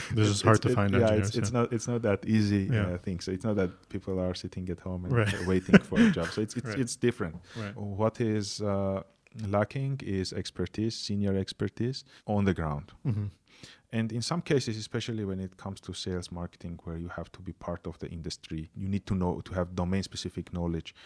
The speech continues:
Speaker 1: Yeah.
Speaker 2: So this is, uh, almost impossible to gain just being in Armenia.
Speaker 1: Right.
Speaker 2: It's,
Speaker 1: Yeah.
Speaker 2: you have to be part of that industry. You have to work there,
Speaker 1: Yeah.
Speaker 2: uh, some experience, uh, et cetera, before you can do that. So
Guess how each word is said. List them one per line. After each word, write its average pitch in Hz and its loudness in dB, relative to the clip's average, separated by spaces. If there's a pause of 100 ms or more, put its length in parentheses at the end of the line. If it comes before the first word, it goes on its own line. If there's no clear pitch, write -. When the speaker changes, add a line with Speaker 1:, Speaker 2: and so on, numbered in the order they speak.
Speaker 1:
Yeah. 101 -6
Speaker 2:
So 107 -4
this 127 0
is, - -2
uh, 95 2
almost 117 -2
impossible 92 0 (100)
to 92 -8
gain 90 -2 (140)
just - -4
being 82 -2
in 80 -2
Armenia. 78 -4 (240)
Speaker 1:
Right. 101 -2
Speaker 2:
It's, - -10
Speaker 1:
Yeah. 104 -4
Speaker 2:
you 107 -4
have 123 2
to 107 -6
be 95 -2
part 90 0
of 85 -2
that 85 -6
industry. 87 -4
You 85 -4
have 90 -6
to 82 -6 (420)
work 87 0
there, 85 0
Speaker 1:
Yeah. 107 0 (160)
Speaker 2:
uh, - -8
some 82 -10
experience, 87 -4
uh, 90 -12
et 82 -14
cetera, 87 -4
before 95 -2
you 87 -2
can 85 -8
do 85 -2
that. 90 -4 (600)
So 104 4